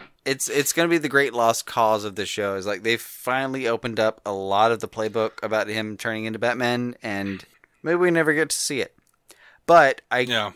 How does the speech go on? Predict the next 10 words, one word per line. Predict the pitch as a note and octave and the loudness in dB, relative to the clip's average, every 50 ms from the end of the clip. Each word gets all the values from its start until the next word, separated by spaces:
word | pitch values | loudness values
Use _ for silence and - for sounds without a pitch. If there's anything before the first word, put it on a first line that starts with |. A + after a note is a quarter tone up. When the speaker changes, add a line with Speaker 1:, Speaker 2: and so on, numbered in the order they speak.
| - - | -4 0
Speaker 1:
I | A#2+ A#2 A#2+ | 0 0 0
keep | - - E3 D3+ | 0 -6 -8 -4
hoping | - D3+ D3 C#3+ D3 D3 C#3+ C#3 C3+ C3 | 2 2 2 2 2 -2 -4 -4 -6 -4
that, | A#2+ A#2 A2 A2 G#2+ G#2 - - - - | -2 0 0 0 0 -2 -6 -12 -16 -10
uh, | G2+ G2+ G2 G2 G2 G2 F#2+ F#2+ F#2+ F#2+ F#2+ G2+ - - - - - - _ - | -8 -6 -4 -2 -2 -2 -4 -4 -6 -8 -8 -10 -12 -14 -16 -20 -20 -20 _ -8
especially, | B2+ C#3 - - - C4 D#4 - - B2 | -6 -6 -4 -2 -2 -2 -2 -2 -4 -4
like, | G2+ F2+ F2+ F2+ - | -4 -4 -4 -6 -6
him | - C#3 C#3 C3+ C3 B2+ B2+ A#2 - | -4 -4 -2 -2 -4 -6 -6 -8 -4
posting | - D3 C#3 C#3 - - C3 A#2+ | -2 -2 -2 -2 -2 -6 -8 -10
stuff, | A2+ - - C3+ C3 B2+ A#2+ - | -8 -6 -4 -2 -2 -2 -4 -6